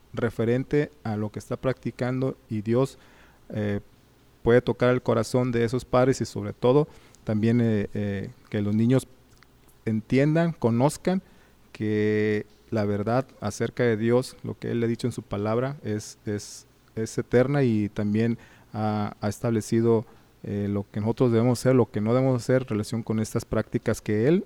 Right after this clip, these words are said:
en la antigüedad y actualmente, o sea, Dios en la antigüedad y actualmente nos, eh, nos invita o nos alerta a no practicar, que es el ocultismo y el espiritismo, que prácticamente esta fiesta es todo lo que,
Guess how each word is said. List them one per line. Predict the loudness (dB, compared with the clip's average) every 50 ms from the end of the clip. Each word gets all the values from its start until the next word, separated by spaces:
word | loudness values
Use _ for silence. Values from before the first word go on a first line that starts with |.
| -2 -4
en | -2 -2
la | -2
antigüedad | -2 -2 -2 0 0 2 2 2 2 0 0 -4 -6
y | -6
actualmente, | -6 -4 _ 2 2 4 4 2 0 0 -2 -2
o |
sea, | -2 -2 0
Dios | 2 2 2 2 2 0
en | -2
la | -2
antigüedad | -2 -2 -2 0 2 2 2
y | 0
actualmente | -2 -4 -4 -4 -4 -4 -4 -6 -4 -4 -4 -4 -6 -6 -10 -20 -20 -20 -20 -20 _ _ -8
nos, | -4 -2 0 2 0 0 0 0
eh, | 0 0 2 0 0 -2 -2
nos | -4 -2 -2 -2 -4 -6 -10 _ _ _ _ _ _ _ _ _ _ _ -20 _ _ _ _ _ _ _ _ _ _ _
invita | -2 0 0 2 2 2 2 2 2 2 4 4 6
o | 6 4
nos | 4 4 2 2 2 0 -2 -6 -14 -20 -20 -20 -20 -20 -16 _ -2
alerta | -2 0 4 4 4 4 4 2 0 0 0 -2 -2
a | -2
no | 0 2 2 0
practicar, | 0 -2 -4 -4 -4 -8 -10 -8 -8 -8 -6 -4
que | -2 -2
es | -2 0 0
el | 0 0
ocultismo | 0 -2 -4 -8 -6 -2 0 0 0 2 0 0 0
y | 0
el | 0 -2
espiritismo, | -4 -6 -8 -8 -8 -6 -6 -4 -4 -2 -2 -4 -6
que | -6 -6 -8 -8 -8 -12 -20 -20 -20 -12 -6
prácticamente | -4 -4 -4 -2 -4 -4 -2 -2 -2 -2 -2 -4 -6
esta | -6 -6 -6
fiesta | -6 -4 -4 -4 -4 -4
es | -4 0
todo | 0 2 2
lo | 2 0
que, | -2 -4 -8 -10